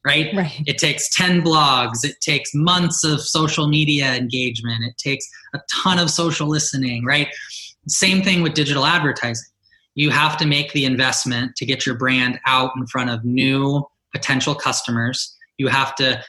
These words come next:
Speaker 1: continue to engage with them online by serving multiple impressions to an individual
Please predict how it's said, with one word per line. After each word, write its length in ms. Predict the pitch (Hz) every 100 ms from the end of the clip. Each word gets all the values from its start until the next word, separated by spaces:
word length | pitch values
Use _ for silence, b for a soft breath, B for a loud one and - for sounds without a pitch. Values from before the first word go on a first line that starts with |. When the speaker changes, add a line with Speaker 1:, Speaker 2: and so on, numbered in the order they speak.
| -
Speaker 1:
continue 640 | - 123 - 143 151 151 151
to 140 | 151
engage 460 | 143 131 131 131 131
with 180 | 135
them 320 | - 131 131 131
online 640 | 131 131 131 123 123 127
by 140 | 123
serving 560 | 120 - 127 123 127 120
multiple 500 | 120 127 139 135 139
impressions 760 | 139 143 139 123 135 131 127 -
to 160 | 131
an 80 | 123
individual 760 | 123 135 127 120 120 120 -